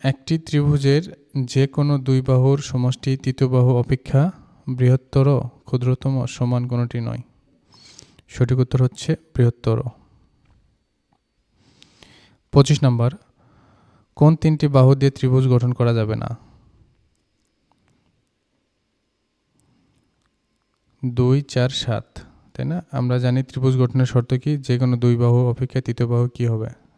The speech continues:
মানে, দুই বাহুর যোগফল তৃতীয় বাহু অপেক্ষা বৃহত্তর। যেমন তিন, চার, পাঁচ যদি আমরা চিন্তা করি,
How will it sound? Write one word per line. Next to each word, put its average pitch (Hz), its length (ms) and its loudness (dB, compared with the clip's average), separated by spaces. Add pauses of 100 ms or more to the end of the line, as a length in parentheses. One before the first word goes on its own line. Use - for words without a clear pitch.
(140)
মানে, 117 240 -4
দুই 120 280 -2
বাহুর 123 240 0
যোগফল 123 380 -4
তৃতীয় 123 240 -2
বাহু 120 200 0
অপেক্ষা 143 280 -4 (840)
বৃহত্তর। 117 420 -2 (1400)
যেমন 120 360 -4 (100)
তিন, 123 400 -2 (180)
চার, 120 400 -6 (220)
পাঁচ 120 400 -6
যদি 120 220 -2
আমরা 120 140 -2
চিন্তা 117 300 -6
করি, 120 260 -6